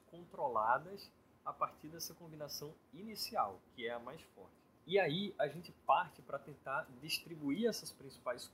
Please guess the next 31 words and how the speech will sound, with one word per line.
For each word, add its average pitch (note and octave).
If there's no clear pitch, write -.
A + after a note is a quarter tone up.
cores G2+
da G#2
paleta C#3+
naquelas D#3+
estruturas G3
que G3+
a F3+
gente E3+
já E3+
tem F#3+
prontas, D3
dos D3
wireframes C#3+
e D#3
protótipos -
que D3
a B2+
gente C#3+
já F3
fez. -
Sempre C#3+
com F#3
aquelas C#3+
mesmas G3
preocupações D#3
estéticas B2
que F3
envolvem C3
pesos, A#2+
espaçamentos, A2
harmonia, A2+